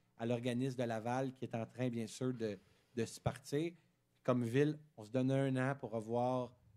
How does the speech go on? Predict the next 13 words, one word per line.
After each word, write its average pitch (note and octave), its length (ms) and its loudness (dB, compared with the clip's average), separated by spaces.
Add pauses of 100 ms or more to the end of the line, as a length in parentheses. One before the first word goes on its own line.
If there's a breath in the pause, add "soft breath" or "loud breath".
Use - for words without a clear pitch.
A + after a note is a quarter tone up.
la A2 80 -6
chose, D3+ 260 0
et C3 60 4
on A2+ 180 -2
le A2+ 60 -2
fait - 180 -4
légalement. B2 520 -2
Le C3+ 100 -4
contrat A#2+ 360 -10
a - 20 -2
été A#2+ 160 -8
donné A2+ 300 -4
pour, B2+ 160 -14